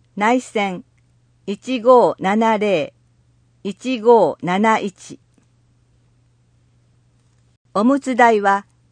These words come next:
医療費控除の対象です。おむつ代の医療費控除は、要介護認定の主治医意見書の内容を確認した羽曳野市発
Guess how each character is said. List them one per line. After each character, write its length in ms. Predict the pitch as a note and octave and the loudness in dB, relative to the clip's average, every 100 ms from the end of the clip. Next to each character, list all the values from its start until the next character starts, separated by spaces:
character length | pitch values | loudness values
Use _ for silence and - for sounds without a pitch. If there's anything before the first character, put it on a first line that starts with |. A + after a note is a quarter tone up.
| _ _ _ | _ _ _
医 80 | G#3 | -2
療 220 | B3 C4+ | 4 4
費 180 | C4+ B3 | 2 -2
控 260 | C4 B3+ | 2 4
除 140 | F#3 D#3+ | 2 -2
の 180 | C#3 C#3+ | -4 -4
対 240 | G3+ A3+ | -2 -2
象 300 | - G3+ F#3+ | -2 -2 -2
で 160 | E3+ F3 | -2 -8
す。 260 | - - _ _ _ _ _ _ _ _ _ _ _ _ _ _ _ | -12 -20 _ _ _ _ _ _ _ _ _ _ _ _ _ _ _
お 80 | G3 | -2
む 160 | B3 C#4 | 0 -2
つ 140 | C4 | 0
代 240 | A#3+ A3+ | 2 2
の 220 | G#3+ G3+ - | 2 -2 -4
医 60 | F#3+ | -2
療 220 | B3+ C4+ | 2 2
費 160 | C#4 | 2
控 240 | - B3+ A3+ | 2 4 4
除 180 | D#3 C#3 | 0 -4
は、 200 | C#3 - _ _ - | -6 -10 _ _ -2
要 280 | G#3 C4+ | 2 2
介 260 | C#4 C4 C4 | 4 2 4
護 120 | B3 | 2
認 240 | B3 A#3+ F#3 | 2 0 -2
定 260 | D#3+ D3 | -6 -6
の 260 | C#3 C3+ C#3 _ _ _ _ | -6 -8 -12 _ _ _ _
主 200 | G#3+ G#3+ | -8 -6
治 280 | B3 A3 | -6 -6
医 80 | - | -8
意 40 | E3+ | -2
見 280 | B3+ B3+ | 2 2
書 140 | C4 A#3 | 2 0
の 120 | A3 | 0
内 320 | G#3 A3 A#3 | 0 0 0
容 160 | A3+ G#3 | 0 -2
を 40 | |
確 260 | G3+ G3+ A3+ | -4 -4 -2
認 240 | G#3+ G3+ | -2 -4
し 120 | F#3+ | -6
た 240 | - F#3+ E3 _ _ _ | -4 -4 -4 _ _ _
羽 240 | G3+ C4 | -8 -8
曳 120 | C4+ | -2
野 120 | C4+ | -2
市 160 | C4+ F#3+ | -2 -6
発 200 | E3 D#3+ | -12 -12